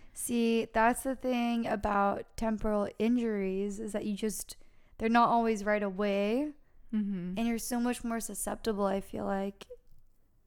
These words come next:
Speaker 1: Uh, that makes me sad.
Speaker 2: Yeah.
Speaker 1: That sucks.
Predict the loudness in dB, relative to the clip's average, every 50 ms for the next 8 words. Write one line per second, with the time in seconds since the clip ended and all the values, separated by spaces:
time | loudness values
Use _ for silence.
0 | _ -20 -20 _ _ _ _ -20 -14 -8 -8 -6 -6 -4 -6 -6 -6 -6 -6 -8
1 | -8 -8 -8 -8 -10 -12 -12 -14 -14 -12 -12 -10 -10 -10 -8 -8 -8 -8 -10 -10
2 | -12 -12 -12 -10 -8 -6 -6 -6 -6 -6 -6 -6 -6 -6 -6 -6 -6 -4 -4 -4
3 | -4 -4 -6 -6 -6 -6 -6 -6 -6